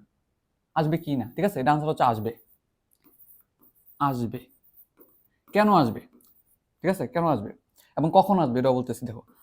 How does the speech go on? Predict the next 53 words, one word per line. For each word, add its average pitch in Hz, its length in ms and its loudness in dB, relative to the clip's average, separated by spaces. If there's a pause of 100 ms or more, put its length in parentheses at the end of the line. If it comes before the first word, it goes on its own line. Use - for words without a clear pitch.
(520)
তুমি 214 220 2
যে 247 160 4
অনুশীলনী 202 440 0 (100)
প্রশ্নগুলো 170 320 -2
সলভ 151 260 -4
করতেছো, 127 340 -6 (300)
এগুলো 151 160 0
কি 170 80 -4
মেইন 160 240 0
বইয়ের 175 160 4 (120)
বাইরের 147 280 2
জিনিস? 160 260 -2 (380)
না, 127 120 -4 (200)
মেইন 170 140 2
বইয়ের 175 140 4
বাইরের 160 140 6
জিনিস 135 140 -6
না। 120 120 -8
অর্থাৎ 175 220 0
তোমার 196 160 4 (160)
অনুশীলনী 196 300 0
সলভ 196 160 -6
করতেছো 190 180 -2
মানে 185 160 0
কি? 127 120 -6 (600)
মেইন 180 280 4
বই 208 140 6
পড়ার 196 260 4
পর 202 120 -2
তুমি 202 160 -2
প্র্যাকটিস 190 300 -6
করতেছো, 139 280 -4
তাই 160 120 -2
না? 202 140 0 (600)
মেইন 170 220 2
বইয়ের 202 280 0
যে 202 60 -2
পড়াগুলা, 175 480 2
এই 160 160 0
পড়াগুলোর 185 460 2
উপর 196 100 0 (220)
এমসিকিউ 175 320 -4
প্র্যাকটিস 175 240 -8
করতেছো, 123 280 -12 (260)
অর্থাৎ 214 280 -4
তোমার 196 180 -2
মেইন 170 140 -2
বই 196 100 4
কিন্তু 196 160 -2
অটোমেটিক 165 280 -2
সলভ 151 200 -4
করা 143 140 4
হচ্ছে। - 200 -8